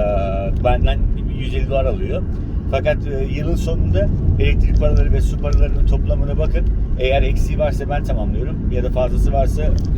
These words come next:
e, o bana geri verecek. Böyle bir anlaşmamız var. Bin yedi yüz elli dolar yani elektrik, su faturam ve ev kiramın karşılığı. Geçen ay, e, gelen elektrik faturasını söyleyeceğim arkadaşlar, gülmeyin. Otuz iki dolar elektrik faturası geldi. Hatta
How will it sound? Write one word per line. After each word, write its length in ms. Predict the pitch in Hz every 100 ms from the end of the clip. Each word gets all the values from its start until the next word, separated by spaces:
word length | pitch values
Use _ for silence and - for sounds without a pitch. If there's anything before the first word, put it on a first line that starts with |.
| -
e, 100 | -
o 160 | -
bana 160 | - -
geri 240 | - 120
verecek. 380 | 110 - - -
Böyle 160 | 113 -
bir 60 |
anlaşmamız 560 | 117 - - - - -
var. 100 | - - - - - - - - - - - - - - - - - - - - -
Bin 140 | 151
yedi 140 | 160 -
yüz 100 | 156
elli 180 | 151
dolar 220 | 139 147 156
yani 220 | 135 127
elektrik, 400 | 123 - - -
su 160 | -
faturam 480 | - - 123 131 -
ve 80 | -
ev 360 | - - 135 -
kiramın 400 | 123 120 147 147
karşılığı. 540 | - 120 - 107 98 - - - -
Geçen 320 | - - 180 190
ay, 280 | 160 143
e, 460 | 151 - 143 143 139
gelen 440 | - - - 135 - - -
elektrik 300 | 139 135 147
faturasını 400 | 151 139 - -
söyleyeceğim 340 | - 131 143 117
arkadaşlar, 440 | 110 120 - 139
gülmeyin. 520 | 127 - - 123 - - - - - 147
Otuz 500 | 139 - - - -
iki 220 | - 160
dolar 280 | 151 147 147
elektrik 400 | 139 143 - -
faturası 400 | 135 143 - -
geldi. 260 | 113 101
Hatta 420 | 113 120 - -